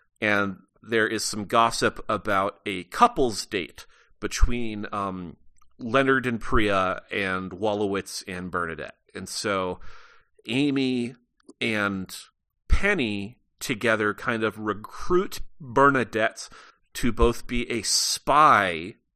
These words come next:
to get more information about Priya, while everyone still pretends that Priya is not in any way,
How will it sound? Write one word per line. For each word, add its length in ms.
to 120
get 200
more 160
information 640
about 260
Priya, 640
while 420
everyone 360
still 220
pretends 420
that 240
Priya 380
is 180
not 180
in 140
any 220
way, 360